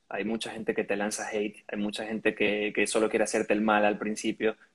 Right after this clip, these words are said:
pero ahí es cuando tienes que llenarte de paciencia y tratar de darle la vuelta a la situación y ganarte a sus usuarios, darles lo mejor de ti, tener un buen tono de comunicación, hablarles de una, una manera muy linda, muy, muy amigable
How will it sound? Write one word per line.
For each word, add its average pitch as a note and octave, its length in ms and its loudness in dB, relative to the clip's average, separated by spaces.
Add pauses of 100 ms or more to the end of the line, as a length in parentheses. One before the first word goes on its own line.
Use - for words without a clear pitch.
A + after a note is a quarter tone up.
pero G#2 320 6
ahí A2+ 220 6
es A2 80 -2
cuando G#2+ 200 -2
tienes A2+ 200 -2
que A2+ 100 -4
llenarte G#2+ 360 -2
de A2 100 2
paciencia B2 840 -2
y A2 100 -6
tratar G#2 500 0
de A2 300 2
darle A#2 360 4
la A2 140 4
vuelta A2+ 340 4
a - 20 4
la A2+ 100 2
situación B2+ 680 -2 (380)
y B2+ 120 2
ganarte B2+ 520 4
a A#2+ 60 -2
sus A2+ 220 -14
usuarios, G2+ 600 -10 (220)
darles A#2 380 0
lo A#2+ 100 0
mejor A#2 260 -4
de B2 120 0
ti, D#3 600 -2
tener A#2+ 220 -2
un C3 140 0
buen C3 200 4
tono C3+ 220 2
de C3 120 -2
comunicación, A#2+ 760 0
hablarles A2+ 400 0
de A#2+ 80 -8
una, A#2 340 0
una B2 260 -6
manera A#2+ 280 0
muy B2+ 200 -2
linda, C3+ 300 2
muy, B2+ 400 -4
muy B2 220 -4
amigable D3 640 4